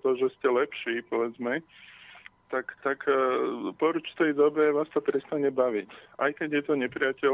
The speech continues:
aj keď je to nepriateľ, čo, e, delostrelský ostreľoval vaše tam, ja neviem, mesta a tak ďalej. Čiže tam je tento účinok a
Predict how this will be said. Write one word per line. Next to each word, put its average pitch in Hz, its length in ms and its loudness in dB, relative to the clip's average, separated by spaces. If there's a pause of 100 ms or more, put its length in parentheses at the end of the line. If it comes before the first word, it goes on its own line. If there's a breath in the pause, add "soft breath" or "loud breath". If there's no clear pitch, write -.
aj 131 60 0
keď 143 160 -6
je 139 160 -2
to 143 160 2
nepriateľ, 131 480 0
čo, - 180 -4
e, 123 100 -6 (280)
delostrelský 131 880 -2
ostreľoval 127 640 0
vaše 120 320 -4
tam, 123 160 -4 (240)
ja 117 80 -4
neviem, 120 320 -4
mesta 117 340 -6
a 117 60 -6
tak 123 240 -6
ďalej. 117 320 -4 (880 soft breath)
Čiže 151 240 -4
tam 170 160 0
je 165 80 0
tento 170 320 0
účinok 160 560 2 (160)
a 131 320 0